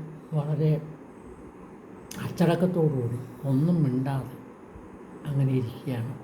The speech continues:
ഞാനും ടോക്കൺ എടുത്തു. ടോക്കൺ എടുക്കുകയും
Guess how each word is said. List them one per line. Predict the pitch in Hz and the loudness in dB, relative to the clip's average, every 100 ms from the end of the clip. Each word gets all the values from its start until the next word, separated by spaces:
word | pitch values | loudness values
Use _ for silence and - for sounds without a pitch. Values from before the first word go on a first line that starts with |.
| - - - - - - - - - 165 | -14 -16 -14 -14 -14 -16 -16 -14 -4 4
ഞാനും | 156 180 185 | 6 8 6
ടോക്കൺ | 160 131 - 143 | 6 0 0 0
എടുത്തു. | 120 120 131 131 - - - - - - - - - - - - - - - - - - - 151 | 0 -2 -6 -8 -12 -18 -18 -18 -18 -16 -16 -16 -16 -18 -18 -16 -14 -14 -14 -14 -14 -12 -8 -2
ടോക്കൺ | 139 139 175 | 0 2 2
എടുക്കുകയും | 156 - 160 160 151 | 2 0 0 4 4